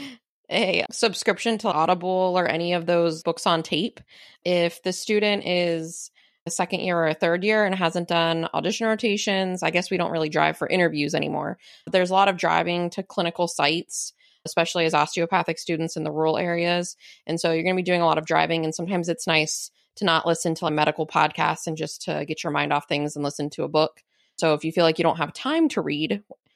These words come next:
in your free time at home, you know, using that time in the car can be helpful too.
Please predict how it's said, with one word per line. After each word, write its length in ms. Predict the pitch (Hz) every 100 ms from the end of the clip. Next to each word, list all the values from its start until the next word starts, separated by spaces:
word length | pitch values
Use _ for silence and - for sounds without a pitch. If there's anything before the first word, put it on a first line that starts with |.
| _
in 120 | - 170
your 120 | 170
free 140 | 180
time 200 | 202 175
at 100 | 143
home, 480 | - 214 185 160 160 - _ -
you 200 | 175 165
know, 80 |
using 320 | 156 160 170 156
that 160 | 151
time 180 | - 165
in 80 | 151
the 80 | 151
car 260 | - 165
can 120 | 170
be 80 | -
helpful 300 | 180 - 196
too. 280 | - 214 202